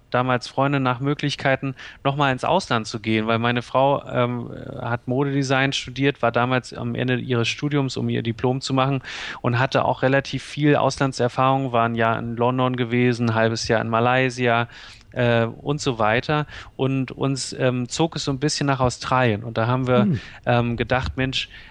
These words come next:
Speaker 1: ähm, wenn ich jetzt in Australien was arbeiten möchte und das unabhängig, äh, machen möchte und mit etwas Innovativem starten möchte, was mir Spaß macht,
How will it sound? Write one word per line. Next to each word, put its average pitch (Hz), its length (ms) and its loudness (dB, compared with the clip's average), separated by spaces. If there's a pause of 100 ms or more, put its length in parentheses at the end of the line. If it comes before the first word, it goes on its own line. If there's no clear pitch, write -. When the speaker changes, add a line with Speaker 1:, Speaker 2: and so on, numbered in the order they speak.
Speaker 1:
ähm, 120 340 0
wenn 123 140 0
ich 147 120 -8
jetzt - 200 -4
in 135 100 -2
Australien 135 640 0
was - 280 -4
arbeiten 127 480 0
möchte 110 360 -2
und 117 140 -2
das 120 140 0
unabhängig, 156 800 0
äh, 120 300 4
machen 117 500 -4
möchte 110 340 0
und 117 320 -4
mit 120 160 -2
etwas 117 420 -2 (300)
Innovativem 135 840 2
starten 123 400 0
möchte, 123 280 -4
was 123 200 -2
mir 123 100 -2
Spaß 117 380 0
macht, 151 200 -2